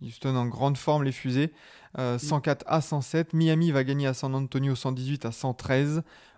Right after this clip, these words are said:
Speaker 1: O K C va gagner à Phoenix cent onze à quatre-vingt-dix-neuf. Minnesota gagne à Golden State. Il y a pas mal de,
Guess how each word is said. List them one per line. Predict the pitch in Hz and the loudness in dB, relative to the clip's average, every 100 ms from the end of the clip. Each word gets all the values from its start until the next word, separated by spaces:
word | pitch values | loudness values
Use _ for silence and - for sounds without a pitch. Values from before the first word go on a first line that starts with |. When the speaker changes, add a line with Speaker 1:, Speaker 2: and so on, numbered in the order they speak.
| - | -2
Speaker 1:
O | 135 | 0
K | - 131 | 2 0
C | - | 2
va | 131 | 0
gagner | 127 123 117 - - | 2 2 0 -2 0
à | 240 | 0
Phoenix | - 147 135 - - | 2 0 0 -6 -12
cent | 113 - - | -8 -6 -4
onze | 135 123 110 - | -2 0 -2 -2
à | 120 117 | -2 0
quatre-vingt-dix-neuf. | 120 117 117 113 110 123 147 - - | -2 -2 -2 -2 -2 -2 -2 -4 -4
Minnesota | 139 139 131 131 139 | 0 2 0 -2 -4
gagne | 127 120 117 - _ _ - | 0 0 -2 -8 _ _ 2
à | 240 | 2
Golden | 247 190 151 143 | 4 4 4 -2
State. | 131 | -4
Il | |
y | 135 | -4
a | |
pas | 247 | -2
mal | 277 233 | 0 -2
de, | 220 214 202 190 | -4 -4 -2 -4